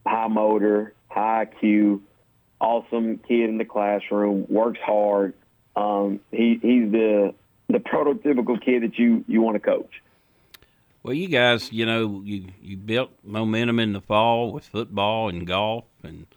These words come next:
Speaker 2: volleyball. I mean, what, what can you say? And it's, now it's your, it's, now it's your time, y-, you and Tara's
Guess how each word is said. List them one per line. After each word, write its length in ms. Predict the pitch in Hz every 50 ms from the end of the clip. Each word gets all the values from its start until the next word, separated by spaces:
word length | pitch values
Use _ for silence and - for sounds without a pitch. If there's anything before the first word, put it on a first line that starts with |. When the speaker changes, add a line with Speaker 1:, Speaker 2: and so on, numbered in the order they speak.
| _ _ _ _ _ _ -
Speaker 2:
volleyball. 920 | 87 90 98 104 110 113 113 117 107 98 101 107 107 110 113 113 117 117 92
I 20 |
mean, 220 | 95 92 90 90
what, 180 | 90 101 101 -
what 160 | 104 110 110
can 160 | - - 110
you 80 | 107 98
say? 480 | 92 - - 120 123 127 127 120 104 98
And 140 | 95 95
it's, 200 | 95 90 85 - - _ _ _ _ _ _ _ _ -
now 240 | - 95 107 120 123
it's 140 | 117 - 131
your, 220 | 139 147 139 117 -
it's, 300 | 101 107 120 - - -
now 220 | 107 113 123 131
it's 160 | 120 107 -
your 100 | 131 131
time, 460 | 123 - - 131 127 127 120 110 98 87 - - _ _ _ _ _ _ _ _ _ _
y-, 200 | - - 107 98 -
you 260 | - 101 107 120 117
and 160 | 113 107 92 -
Tara's 500 | - 131 139 143 135 117 104 95 90